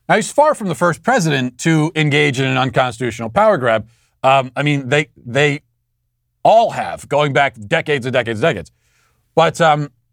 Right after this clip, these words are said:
what is arguably un-, unusual is that he should be so forthright about it.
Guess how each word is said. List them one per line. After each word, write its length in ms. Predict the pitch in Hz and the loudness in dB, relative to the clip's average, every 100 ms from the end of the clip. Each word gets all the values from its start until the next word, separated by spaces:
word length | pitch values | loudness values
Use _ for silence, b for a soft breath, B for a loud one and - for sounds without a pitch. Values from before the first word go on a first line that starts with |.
| _ _ _ _ | _ _ _ _
what 200 | 127 165 | 0 0
is 120 | 165 | 0
arguably 480 | - 165 220 185 156 | 0 2 2 0 0
un-, 240 | 135 127 - | 0 -2 -4
unusual 840 | 123 120 208 262 175 139 113 104 - | -4 -2 0 -2 -2 0 0 0 -2
is 200 | 131 120 | -2 0
that 160 | 135 - | 0 0
he 140 | 165 | -6
should 180 | 160 175 | -4 -2
be 100 | 147 | -2
so 220 | 131 151 | -2 -2
forthright 600 | 143 - 123 107 147 208 - | -4 -2 -4 -2 -2 -2 -4
about 260 | 98 78 | -8 -10
it. 100 | 80 | -14